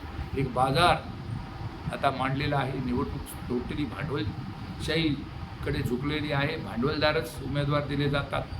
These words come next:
आणि त्यामुळे या ठिकाणी कोण निवडून येईल याचा आपल्याला अंदाज बांधता येणार नाही. पण निवडणूक अत्यंत चुरशीची होईल आणि या ठिकाणी महाविकास आघाडी विरुद्ध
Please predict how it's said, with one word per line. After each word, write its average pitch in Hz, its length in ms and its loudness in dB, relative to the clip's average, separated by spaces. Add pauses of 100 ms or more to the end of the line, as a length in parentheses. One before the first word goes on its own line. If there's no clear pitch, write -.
(1300)
आणि 208 220 2 (160)
त्यामुळे - 920 0
या 143 80 4
ठिकाणी - 340 -4
कोण 185 460 4
निवडून 147 320 2
येईल 135 260 2 (1200)
याचा 127 220 0
आपल्याला 117 380 -2
अंदाज 110 320 0
बांधता 143 280 0
येणार 139 300 2
नाही. - 520 -6
पण 202 200 4 (640)
निवडणूक 170 440 8
अत्यंत 147 300 0
चुरशीची 190 560 2
होईल 185 300 6 (360)
आणि 147 220 -2
या 156 80 4
ठिकाणी 147 360 -4
महाविकास 139 720 2
आघाडी 175 320 0
विरुद्ध 135 400 -2